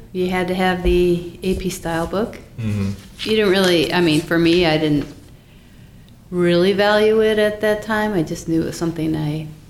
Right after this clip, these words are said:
Speaker 1: I needed, but now it's, like Rebecca said, a go-to resource on a daily basis, especially writing and editing. Um, I mean, for me, it,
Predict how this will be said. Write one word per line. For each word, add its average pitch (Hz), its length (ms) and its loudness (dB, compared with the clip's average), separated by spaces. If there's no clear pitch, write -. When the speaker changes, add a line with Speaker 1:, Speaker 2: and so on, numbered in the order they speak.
Speaker 1:
I 160 120 -2
needed, 165 520 0
but 156 160 -2
now 151 300 0
it's, - 340 -6
like 160 200 -2
Rebecca 151 360 -2
said, 156 300 -4
a 160 60 -2
go-to 151 440 -2
resource 156 580 -4
on 160 120 0
a 151 80 2
daily 151 300 0
basis, 151 680 -10
especially 151 760 -4
writing 165 480 2
and 156 240 2
editing. 156 680 -2
Um, 160 540 -2
I 196 120 2
mean, 190 180 4
for 185 220 0
me, 185 480 2
it, - 340 -4